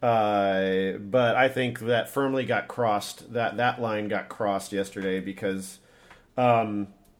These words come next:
got a call, you know, "Hey, do you think you wouldn't mind meeting up with us to help move a bunch of paint?" And I'm like, "Oh, yeah, yeah, I know what this is for.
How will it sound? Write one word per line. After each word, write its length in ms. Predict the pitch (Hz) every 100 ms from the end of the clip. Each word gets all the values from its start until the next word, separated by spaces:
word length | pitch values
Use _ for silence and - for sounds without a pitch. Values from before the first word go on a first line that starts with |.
| _ _ _ _ -
got 140 | 139 135
a 60 |
call, 680 | - 180 190 156 151 185 185
you 80 | 151
know, 160 | 143 139
"Hey, 200 | 175 165
do 60 |
you 80 | 147
think 280 | 147 151 143
you 160 | 143 131
wouldn't 320 | 135 123 127
mind 500 | 131 127 127 123 113
meeting 300 | 131 120 120
up 160 | 117
with 140 | 123 123
us 140 | 120
to 80 | 120
help 260 | 113 107 127
move 260 | 117 120 110
a 40 |
bunch 260 | 104 101 98
of 100 | -
paint?" 420 | 151 160 113 -
And 120 | -
I'm 80 | 120
like, 200 | 123 123
"Oh, 80 | 180
yeah, 220 | 170 127
yeah, 180 | 127 123
I 60 | 127
know 140 | 120
what 120 | 110
this 200 | 110 -
is 80 | 98
for. 560 | - 127 127 127 123